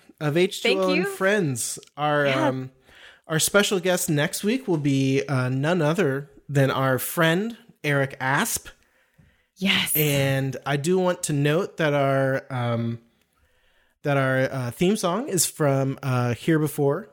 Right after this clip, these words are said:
Speaker 1: Music. Check him out on Spotify. Uh, go and check him out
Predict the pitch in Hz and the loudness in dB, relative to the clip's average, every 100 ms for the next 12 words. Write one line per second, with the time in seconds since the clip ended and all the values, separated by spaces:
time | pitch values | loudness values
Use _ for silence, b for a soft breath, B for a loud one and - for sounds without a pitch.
0 | - 139 143 240 - - 139 139 127 123 | -2 0 0 -4 -8 -2 0 2 2 2
1 | 117 113 113 - 127 226 - - 123 120 | 0 -2 -4 -4 -8 -8 -14 -14 -6 -2
2 | 113 113 113 113 113 - - 131 131 127 | 0 0 0 -2 -6 -6 0 0 0 -2
3 | 120 208 | -4 -6